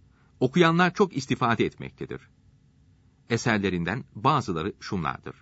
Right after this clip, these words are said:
Ravda, fıkıhla ilgilidir. Riyadüs Salihin, hadis üzerinedir. Hadis-i şeriflerin şerhi hakkında Şerhi Sahih-i Müslim'i vardır.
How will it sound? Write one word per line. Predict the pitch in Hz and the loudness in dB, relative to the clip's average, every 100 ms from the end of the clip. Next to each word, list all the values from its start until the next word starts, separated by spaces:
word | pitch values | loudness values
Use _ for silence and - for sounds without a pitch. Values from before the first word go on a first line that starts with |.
| _ _ _ _ _ _ _ _ _ _ | _ _ _ _ _ _ _ _ _ _
Ravda, | 117 113 92 90 135 - _ _ _ _ _ _ _ | 4 4 4 -4 -6 -10 _ _ _ _ _ _ _
fıkıhla | - 202 190 98 76 | 0 4 2 2 -6
ilgilidir. | 95 85 78 69 67 67 _ _ _ _ _ _ _ _ _ _ _ | -6 -8 -6 -8 -10 -14 _ _ _ _ _ _ _ _ _ _ _
Riyadüs | 135 196 220 196 | 2 4 4 0
Salihin, | - 113 76 69 117 208 - _ _ _ _ | 0 0 0 -4 -6 -8 -10 _ _ _ _
hadis | - 143 175 - | -2 0 0 -4
üzerinedir. | - 92 92 80 67 67 58 - _ _ _ _ _ _ _ _ _ _ _ | -8 -4 -2 -2 -8 -10 -14 -16 _ _ _ _ _ _ _ _ _ _ _
Hadis-i | - 170 226 240 190 | 0 2 2 0 0
şeriflerin | 165 143 135 143 139 - | 2 0 2 2 2 -4
şerhi | - 131 107 - 127 | -4 0 0 -2 -4
hakkında | - 80 - 76 82 135 - _ _ _ | -2 -6 -4 -6 -4 -4 -6 _ _ _
Şerhi | - 202 196 175 170 - | -4 0 0 0 -2 -4
Sahih-i | - 120 190 151 139 | -6 -2 -2 -2 -2
Müslim'i | 123 - 127 113 - | -4 -2 -2 -2 -4
vardır. | 71 64 - - | -4 -4 -8 -20